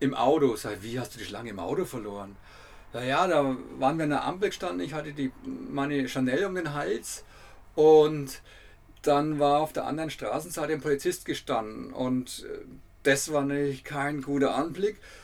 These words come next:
Und hab ich mich so nach hinten, ich war Beifahrer, hab mich so nach hinten gebeugt, so dass er mich nicht sieht. Und da war, hat die Chanel, das, die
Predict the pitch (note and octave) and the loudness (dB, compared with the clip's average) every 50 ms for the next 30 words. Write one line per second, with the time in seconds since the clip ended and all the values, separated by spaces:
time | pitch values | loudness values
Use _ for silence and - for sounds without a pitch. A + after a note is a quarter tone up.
0 | - - - C3 C3 B2+ D3 D3+ F3 E3 - F3+ E3 C3+ - D#3+ D3 C3+ - D#3+ | -20 -14 -8 -6 -6 -4 -4 -4 -4 -4 -4 -6 -6 -6 -4 -4 -6 -4 -4 -6
1 | F3+ - - D#3+ C#3 - - C3 B2 - - G2+ G#2 D3 F3+ - G3 F#3+ F3+ F3 | -6 -6 -8 -10 -8 -4 -2 -2 -2 0 -2 -2 -2 -2 -4 -4 -4 -2 -2 -2
2 | F3 F3 F3 - C3 C3+ D#3+ D#3 - E3+ D#3+ C#3+ C3 D3 E3+ F#3 F3+ E3 D#3+ - | -2 -4 -4 -6 -6 -8 -8 -10 -10 -6 -6 -6 -6 -6 -8 -8 -8 -8 -8 -4
3 | - C#3 C#3 D3 E3+ E3+ D#3 - - - D#3 C#3 C#3+ D3 D3+ - - - - - | -2 0 2 2 2 0 -4 -10 -8 -4 0 0 0 0 -2 -6 -10 -14 -18 -20
4 | - - D3 C#3+ C#3 - D3 C#3+ C#3+ C#3 C3+ D3 C3+ C3 - - - D3+ F3 F3 | -8 -4 -4 -4 -2 -2 -2 -2 -2 -4 -4 -6 -8 -8 -8 -8 -6 -6 -8 -6
5 | - C#3 C3+ B2+ C3+ C3 C#3+ D3 D#3+ D#3+ D#3+ D#3+ D#3+ - - C#3 C#3+ C#3 D3+ C#3+ | -6 -6 -4 -2 -2 -2 -2 -2 0 0 0 -2 -4 -6 -6 -8 -8 -6 -8 -8
6 | - C#3+ C#3 C3+ C3+ C3+ D3+ E3+ E3+ - - - - - - - - D3 C#3+ - | -6 -6 -4 -2 -2 -2 -2 -4 -6 -8 -10 -12 -16 -20 -20 -12 -10 -10 -10 -10
7 | - - - F3 D3+ | -12 -10 -6 -6 -6